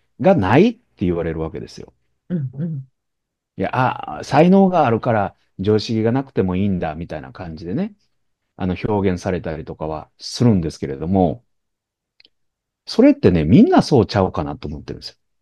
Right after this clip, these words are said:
Speaker 2: うん、うん。
Speaker 1: 全員そうなんですよ。
Speaker 2: 全員それでもいい。
Speaker 1: 全員それでもいいっていうか、全員それなんですよ。
Speaker 2: 全員そうなんです。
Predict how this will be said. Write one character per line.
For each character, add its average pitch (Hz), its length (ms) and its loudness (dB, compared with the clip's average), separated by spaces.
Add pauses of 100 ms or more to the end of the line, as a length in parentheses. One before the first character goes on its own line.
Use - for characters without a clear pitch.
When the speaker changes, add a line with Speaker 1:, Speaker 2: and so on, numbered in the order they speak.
(240)
Speaker 2:
う 190 120 -2
ん、 131 180 -8
う 175 60 -8
ん。 190 120 -8 (680)
Speaker 1:
全 208 260 10
員 240 80 8
そ 233 120 6
う 127 40 8
な 80 80 2
ん - 40 -8
で - 40 -20
す - 60 -20
よ。 - 60 -20 (760)
Speaker 2:
全 254 200 2
員 247 60 2
そ 240 120 -2
れ 214 100 -2
で 196 80 0
も 165 120 -4
い 131 80 -4
い。 120 140 -14 (680)
Speaker 1:
全 175 240 10
員 226 60 6
そ 254 120 4
れ 247 80 6
で 233 80 6
も 127 100 8
い 110 40 6
い - 20 2
っ - 20 -8
て - 80 -2
い 90 40 2
う - 20 2
か、 80 100 0
全 165 160 4
員 190 80 0
そ 240 140 0
れ 254 80 2
な 147 100 0
ん 127 80 -10
で - 20 -20
す - 120 -20
よ。 - 60 -20 (360)
Speaker 2:
全 262 240 -2
員 254 60 2
そ 262 220 -2
う 208 40 0
な 139 160 -6
ん 143 60 -16
で - 80 -20
す。 - 200 -20